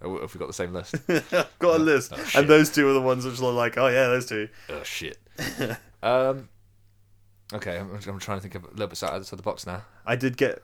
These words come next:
Speaker 2: I did get a f-, a few more. There was obviously the devil in Ghost Rider.
Speaker 1: Give me a chance. <laughs> Go
Speaker 2: Do
Speaker 1: on.
Speaker 2: you, do you remember Ghost Rider?
Speaker 1: Yeah, that was, that, yeah,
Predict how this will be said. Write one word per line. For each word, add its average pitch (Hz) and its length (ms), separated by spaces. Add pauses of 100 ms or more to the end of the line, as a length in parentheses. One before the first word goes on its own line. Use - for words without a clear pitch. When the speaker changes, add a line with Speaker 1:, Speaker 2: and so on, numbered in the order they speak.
Speaker 2:
I 117 100
did 113 140
get 123 80
a - 60
f-, - 200
a 98 140
few 107 220
more. 90 300
There 113 120
was 117 100
obviously 143 300
the 113 80
devil 113 280
in 101 120
Ghost 110 340
Rider. 92 280
Speaker 1:
Give 107 100
me 202 60
a - 20
chance. - 360 (280)
<laughs> - 260
Go 131 120
Speaker 2:
Do - 40
Speaker 1:
on. - 140
Speaker 2:
you, 139 80
do - 80
you - 20
remember 131 160
Ghost 131 280
Rider? 143 320 (540)
Speaker 1:
Yeah, 139 500 (100)
that 131 160
was, - 120 (180)
that, - 140
yeah, 101 260